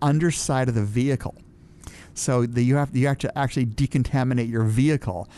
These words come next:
Uh, and then during the day, their cars will have the door handles sanitized by security teams. So they, they have security teams that walk around sanitizing you, the outside handles of your car while you're working.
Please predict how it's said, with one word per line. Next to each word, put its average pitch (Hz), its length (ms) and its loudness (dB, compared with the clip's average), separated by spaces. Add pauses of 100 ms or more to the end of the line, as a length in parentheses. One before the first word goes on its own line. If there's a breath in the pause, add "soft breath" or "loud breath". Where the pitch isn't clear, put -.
(260 loud breath)
Uh, 113 260 0
and 131 140 2
then 127 120 2
during 139 300 0
the 160 80 2
day, 131 280 0
their 120 160 0
cars 127 420 -2
will 123 120 -2
have 117 300 0 (260 loud breath)
the 120 100 -2
door 139 400 0
handles 131 500 0
sanitized 127 840 -2 (160 loud breath)
by 139 400 0
security 160 720 -2
teams. 101 500 -6 (260 loud breath)
So 147 240 0
they, 151 260 2
they 175 240 0
have 180 200 2
security 180 500 0
teams 120 360 -2
that 131 80 0
walk 139 340 0
around 135 500 0 (280 loud breath)
sanitizing 135 1040 0 (320 loud breath)
you, 127 140 2
the 127 240 0
outside 135 560 0
handles 127 460 0
of 117 120 -2
your 120 140 0
car 131 380 0
while 120 220 0
you're 113 160 2
working. 117 480 -2